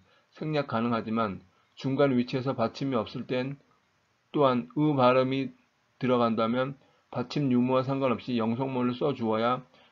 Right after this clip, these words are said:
가독성을 훼손하지 않게 됩니다. 기본적으로 필기체에서는 모음이 자음보다 키가 두 배이고, 한글 모음 중에서 필기체를 가장 가로막고 있던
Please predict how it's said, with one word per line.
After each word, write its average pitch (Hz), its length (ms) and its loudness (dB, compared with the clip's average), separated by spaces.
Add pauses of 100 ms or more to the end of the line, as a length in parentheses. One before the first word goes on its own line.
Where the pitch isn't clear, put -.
가독성을 127 640 -2
훼손하지 135 720 -2
않게 107 260 -2
됩니다. 95 480 -6 (840)
기본적으로 135 760 2
필기체에서는 151 840 0 (800)
모음이 143 560 4
자음보다 123 500 0
키가 151 300 -2
두 120 120 -2
배이고, 107 560 -4 (300)
한글 151 360 -2
모음 127 360 2
중에서 120 540 -2 (300)
필기체를 156 500 -2
가장 123 300 -2
가로막고 120 600 -2
있던 131 380 -6